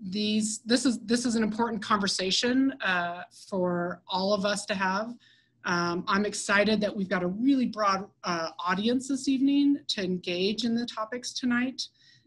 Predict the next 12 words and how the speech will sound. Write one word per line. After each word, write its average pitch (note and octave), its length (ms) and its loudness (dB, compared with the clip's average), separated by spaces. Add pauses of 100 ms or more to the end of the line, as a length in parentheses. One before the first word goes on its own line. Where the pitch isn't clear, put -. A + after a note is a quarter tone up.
(120)
Um, F#3 420 0 (140)
and, G3 440 2 (220)
um, F3 520 -4 (720)
we A3 220 -2
can, G3 640 2
uh, F3 300 -8
just - 200 -8
moving G#3+ 280 0
to G#3+ 120 -4
the G3+ 80 -6
next - 480 -8
slide. G#3 520 -6